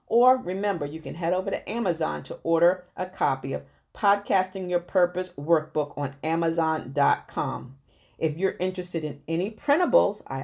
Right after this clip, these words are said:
offer them. So send an email to info at A Blake Enterprises. And t-, till the next time, you know, stay smart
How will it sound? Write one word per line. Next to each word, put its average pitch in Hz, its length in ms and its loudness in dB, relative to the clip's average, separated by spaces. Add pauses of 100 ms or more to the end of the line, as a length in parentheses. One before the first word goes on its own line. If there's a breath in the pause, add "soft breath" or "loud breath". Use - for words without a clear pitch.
offer 143 320 -4
them. 226 420 0 (180 loud breath)
So 135 120 -14
send 220 320 -2
an 240 100 2
email 160 360 0
to - 200 -6 (100)
info 254 560 2 (200 loud breath)
at 139 240 -6
A 190 200 2
Blake 180 320 2
Enterprises. 196 760 2 (180 soft breath)
And 143 200 -8
t-, - 60 -20 (200)
till 190 160 0
the 156 80 -2
next 190 300 0
time, 185 400 -2 (280)
you 175 140 -4
know, 202 300 0 (580)
stay 247 240 2
smart 170 500 -2